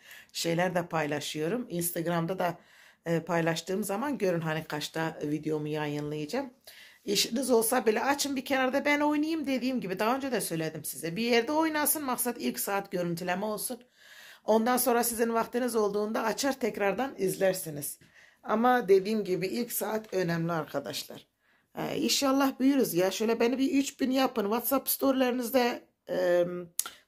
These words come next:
durumlarınızda paylaşın. Videomu paylaşın. Ee, arkadaşlar kolaydır zaten. O videoya gidiyorsunuz. Altında çizgi var. Paylaş seçeneğine basıyorsunuz.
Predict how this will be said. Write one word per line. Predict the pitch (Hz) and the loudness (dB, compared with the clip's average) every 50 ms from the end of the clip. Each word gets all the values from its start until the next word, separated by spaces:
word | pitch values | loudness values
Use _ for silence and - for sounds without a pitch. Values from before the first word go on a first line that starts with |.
| _ - | _ 2
durumlarınızda | 214 208 208 208 208 208 214 208 208 208 - 240 233 - | 6 6 6 6 6 2 2 2 0 0 0 -2 -2 2
paylaşın. | 233 226 220 220 226 220 - - 180 185 190 | 4 4 4 4 2 0 -2 -6 -6 -4 -4
Videomu | 208 214 214 214 196 214 226 226 - | -4 -4 0 0 0 2 0 -2 -2
paylaşın. | 208 185 190 196 208 202 196 - - 160 151 156 - _ _ _ - _ _ _ _ - | -2 0 0 0 -2 -2 -4 -4 -6 -6 -8 -10 -14 _ _ _ -20 _ _ _ _ -10
Ee, | - 156 160 160 160 160 156 156 151 - | -6 -4 -2 -2 0 0 0 -2 -2 -2
arkadaşlar | - 165 165 - 175 165 175 160 160 - - 147 147 - _ _ _ _ _ _ _ _ _ _ | -4 -4 -4 -4 -8 -4 -4 -4 -6 -6 -8 -10 -10 -10 _ _ _ _ _ _ _ _ _ _
kolaydır | - 185 185 202 214 214 - 185 | 0 2 2 4 4 2 2 0
zaten. | 170 160 165 160 160 - 170 170 | -2 -2 -2 -4 -4 -6 -6 -6
O | 180 185 185 180 | -4 -4 -4 -2
videoya | 202 214 214 202 202 196 202 208 | -4 -6 -2 0 0 2 2 0
gidiyorsunuz. | 202 208 190 208 220 226 220 - 214 220 247 269 262 - - - - | 0 -2 -4 -2 -2 -2 -2 -2 -4 -4 -2 -4 -4 -6 -10 -10 -4
Altında | - 185 175 - 185 175 180 196 185 190 | -2 -2 -2 -2 -6 -6 -4 -4 -4 -4
çizgi | - 190 175 170 - 196 214 | -4 -8 -8 -6 -4 -4 -2
var. | 220 240 240 233 - | 0 0 -2 -4 -2
Paylaş | - 170 170 170 180 185 - | 0 0 2 2 0 -2 -2
seçeneğine | - 202 190 - 214 208 208 214 220 233 226 | -6 -6 -4 -4 -4 -2 -2 -2 -2 0 0
basıyorsunuz. | 233 220 220 - 247 247 233 - 247 262 262 240 - | 0 0 0 0 -2 -2 -4 -2 -2 -2 -2 -4 -4